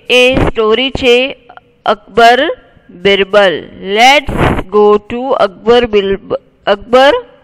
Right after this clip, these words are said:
બિરબલ this time. એટલે કે અકબર બિરબલ ઉપર છે એ આખી story છે એ આપણે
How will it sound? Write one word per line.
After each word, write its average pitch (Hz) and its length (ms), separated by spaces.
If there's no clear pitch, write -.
બિરબલ 196 880
this 196 180
time. 226 320
એટલે 240 280
કે 285 140
અકબર 269 500
બિરબલ 269 480
ઉપર 254 300
છે 269 500
એ 220 120
આખી 269 440
story 202 520
છે 285 480
એ - 40
આપણે 185 400